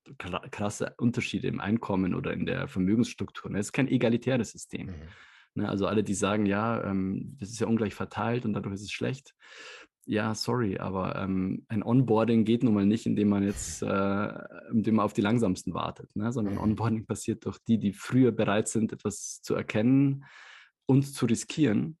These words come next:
Speaker 1: ne? Dass es eventuell schiefgehen können, kann. Und diese, diese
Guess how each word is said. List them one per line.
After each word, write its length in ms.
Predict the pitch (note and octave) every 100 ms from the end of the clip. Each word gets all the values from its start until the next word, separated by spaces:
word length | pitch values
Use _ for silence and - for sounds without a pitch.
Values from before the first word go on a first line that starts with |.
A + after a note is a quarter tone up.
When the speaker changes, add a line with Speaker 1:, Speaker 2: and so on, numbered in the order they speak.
| _ -
Speaker 1:
ne? 200 | G#2 A2+
Dass 200 | A2 A2+
es 260 | G#2 -
eventuell 380 | - G2+ G2+ G#2
schiefgehen 400 | F#2+ C#3+ - G2+
können, 320 | - G#2 A#2+ -
kann. 340 | - G#2+ C3+ C#3 - - - - _ _ -
Und 320 | A2+ G#2+ -
diese, 400 | B2+ A#2+ A#2 A2 G2+
diese 380 | - G#2+ G#2+